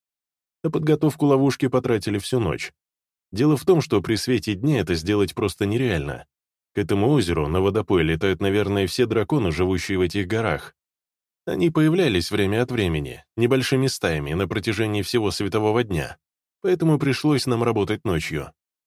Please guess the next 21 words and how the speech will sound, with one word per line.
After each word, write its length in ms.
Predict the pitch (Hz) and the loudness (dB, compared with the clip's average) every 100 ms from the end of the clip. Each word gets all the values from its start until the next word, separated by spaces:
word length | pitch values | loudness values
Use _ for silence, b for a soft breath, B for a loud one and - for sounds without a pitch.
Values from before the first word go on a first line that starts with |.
| _ _ _ - | _ _ _ -4
Надо 240 | 139 160 | -2 -2
сказать, 400 | 131 131 120 131 | -2 -2 0 0
нам 180 | 123 110 | 0 -2
сказочно 580 | 98 117 107 101 110 101 | -2 -2 0 0 -2 -2
повезло. 640 | 104 104 107 117 85 65 - _ _ _ _ - | 0 0 0 2 0 -2 -14 _ _ _ _ -4
Дело 260 | 104 147 | 0 0
в 80 | 139 | 0
том, 180 | 185 151 | 2 2
что 180 | - 107 | 2 2
в 60 | |
нужных 380 | 107 107 107 98 | 2 2 0 0
местах 400 | 110 98 160 120 | -2 -2 -2 -2
для 180 | 90 85 | 0 0
установки 500 | 87 107 101 92 104 | 0 0 0 -2 -4
креплений 540 | 98 98 117 143 87 | -2 -2 0 0 0
самой 340 | 76 107 107 104 | 0 0 0 0
природой 520 | - 110 147 90 76 | 0 2 2 2 0
создана 460 | - 92 92 98 95 | 0 0 0 0 0
расщелина 580 | 95 - 139 127 113 | 0 0 0 2 0
подходящей 580 | 101 110 117 110 98 104 | -2 -2 -2 -2 -2 -2
ширины. 560 | 98 110 120 98 67 | -2 0 0 -2 -4